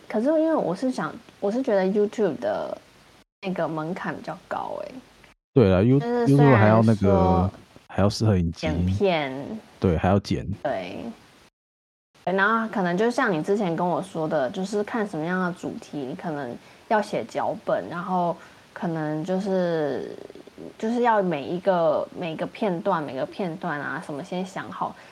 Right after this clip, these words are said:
Speaker 1: 但是其实 Podcast 的话，就是你就写，像你说的，就是 rundown 表，然后可能大概了解要讲什么。因为我觉得 YouTube 稍微就花的时间成本又更高一点。对。好，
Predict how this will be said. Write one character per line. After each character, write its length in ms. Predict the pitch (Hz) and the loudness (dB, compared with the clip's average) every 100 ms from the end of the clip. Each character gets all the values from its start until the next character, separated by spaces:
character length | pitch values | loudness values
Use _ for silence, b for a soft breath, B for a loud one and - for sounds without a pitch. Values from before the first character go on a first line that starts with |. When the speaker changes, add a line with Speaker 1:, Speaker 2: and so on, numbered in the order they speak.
| - | -6
Speaker 1:
但 220 | 254 269 | -2 0
是 100 | 254 | -2
其 200 | - 180 | -4 -2
实 200 | 185 175 - | -2 -2 -6
Podcast 600 | - 226 254 - 175 180 | -6 -6 -6 -4 -4 -2
的 100 | - | -6
话， 280 | 196 180 170 - | -4 -2 -2 -2
就 140 | 196 | -4
是 100 | 208 - | -4 -10
你 180 | - 185 | -12 -8
就 100 | 180 196 | -4 -6
写， 280 | - 156 - | -6 -8 -10
像 240 | - 208 180 | -10 -6 -6
你 60 | 151 | -8
说 320 | - 165 160 | -8 -6 -4
的， 80 | 165 | -4
就 40 | |
是 140 | 165 170 | -4 -4
rundown 480 | 156 185 175 151 151 | -6 -4 -6 -6 -10
表， 260 | - - 50 B B B B _ | -10 -8 -10 B B B B _
然 100 | - | -8
后 80 | 180 | -6
可 80 | 190 | -6
能 80 | 139 | -4
大 160 | 175 160 | -2 -2
概 180 | 175 | -4
了 160 | 156 143 | -6 -8
解 140 | 151 | -8
要 120 | 147 160 | -6 -6
讲 180 | - 78 - | -8 -14 -14
什 160 | - | -16
么。 220 | - 233 226 _ _ - | -18 -18 -20 _ _ 0
因 80 | |
为 60 | 240 | 2
我 80 | 240 | 4
觉 120 | 208 | 4
得 20 | |
YouTube 380 | 233 262 302 254 | 4 2 2 0
稍 260 | 208 214 214 | 0 0 2
微 220 | 190 147 - - - _ _ | 2 0 -6 -14 -16 _ _
就 160 | - 233 | -6 -2
花 160 | 233 220 | 0 2
的 100 | 190 | 0
时 240 | 190 170 | -4 -6
间 220 | 165 190 | -2 -4
成 240 | 196 147 135 | -4 -8 -8
本 80 | |
又 80 | 117 | -8
更 240 | 165 165 147 | -8 -8 -8
高 200 | - - 50 | -10 -10 -10
一 60 | - | -14
点。 140 | - - - _ _ - | -16 -16 -18 _ _ -20
对。 120 | - 226 240 - - - - - - - _ - | -16 -14 -14 -18 -20 -20 -20 -20 -20 -20 _ -4
好， 200 | - | -4